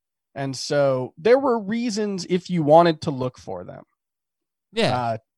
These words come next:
Speaker 1: to think that he wasn't quite cooked yet.
Speaker 2: And I think we kinda made a similar case for Jarvis Landry.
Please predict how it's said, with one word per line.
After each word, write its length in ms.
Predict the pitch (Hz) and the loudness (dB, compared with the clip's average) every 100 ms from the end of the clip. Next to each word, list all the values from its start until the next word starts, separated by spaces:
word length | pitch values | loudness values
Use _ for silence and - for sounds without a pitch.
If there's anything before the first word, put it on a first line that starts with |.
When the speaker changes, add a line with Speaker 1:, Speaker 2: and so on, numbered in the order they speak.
| - | -8
Speaker 1:
to 160 | 185 | -6
think 300 | 165 196 175 | -4 -2 -2
that 100 | 160 | -2
he 140 | 147 160 | -2 2
wasn't 380 | 156 170 160 - | 6 6 4 -4
quite 360 | - 147 135 - | 0 2 2 -6
cooked 360 | - - - - | -12 -12 -12 -18
yet. 220 | - - 302 | -16 -10 -2
Speaker 2:
And 140 | 294 | 0
I 80 | 330 | 2
think 200 | 381 339 | 0 -2
we 100 | 294 | -2
kinda 280 | 269 220 185 | -2 -2 0
made 180 | 190 | 0
a 40 | 160 | 0
similar 360 | - 170 143 | -2 0 0
case 260 | 127 143 135 | 2 0 -2
for 100 | 120 | -4
Jarvis 420 | 104 127 113 107 | -2 0 0 -4
Landry. 440 | 117 117 110 - | -6 -6 -8 -14